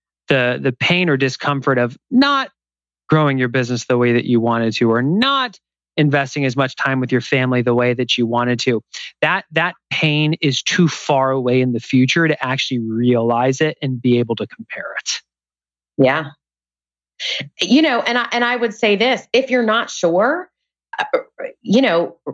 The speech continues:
Speaker 2: reach out to us. I mean, the thing is this, listen, we're, nobody here is here to sell coaching. This isn't a pair of pants or a pair of shoes or something you can buy, <laughs> right? Like, we're,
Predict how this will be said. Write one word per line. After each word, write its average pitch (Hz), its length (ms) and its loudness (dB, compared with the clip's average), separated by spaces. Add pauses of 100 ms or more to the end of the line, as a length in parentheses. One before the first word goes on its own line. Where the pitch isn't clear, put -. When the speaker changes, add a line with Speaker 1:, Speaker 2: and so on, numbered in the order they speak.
Speaker 2:
reach 208 320 0
out - 240 -2
to 160 140 0
us. - 320 -4
I 185 80 2
mean, 202 180 4
the 208 80 0
thing 294 280 2
is 190 140 0
this, 147 280 -2
listen, 165 300 0
we're, 185 260 0 (260)
nobody 233 380 4
here 185 300 2
is 156 160 -2
here 165 160 2
to 139 100 2
sell 135 480 0
coaching. 131 580 -2
This 139 160 -2
isn't 180 180 0
a 151 40 0
pair 165 220 0
of 147 100 0
pants 139 340 0
or 131 80 2
a 113 80 -2
pair 135 180 0
of 123 60 -2
shoes 131 720 4
or 123 180 2
something 135 380 0
you 120 120 4
can 117 320 -2
buy, 104 280 -4 (340)
<laughs> - 320 -10
right? 208 400 0
Like, 165 300 0 (320)
we're, 247 300 2